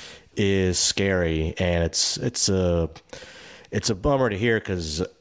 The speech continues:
I think you can make a case. He, he has, he, his raw stuff stacks up among the best in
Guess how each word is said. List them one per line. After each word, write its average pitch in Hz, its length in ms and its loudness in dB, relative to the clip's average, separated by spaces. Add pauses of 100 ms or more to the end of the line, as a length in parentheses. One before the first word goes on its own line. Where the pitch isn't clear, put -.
(240)
I 95 80 0
think 123 180 0
you 92 60 -4
can 95 120 0
make 101 160 2
a 92 80 2
case. - 800 0 (640)
He, - 200 -6 (100)
he 98 280 0
has, 95 960 0 (640)
he, - 180 -2
his 139 500 -2
raw 120 300 2
stuff 107 580 0
stacks 110 460 0
up 107 100 2
among 98 800 0
the 92 100 2
best 80 480 -2 (640)
in 87 760 2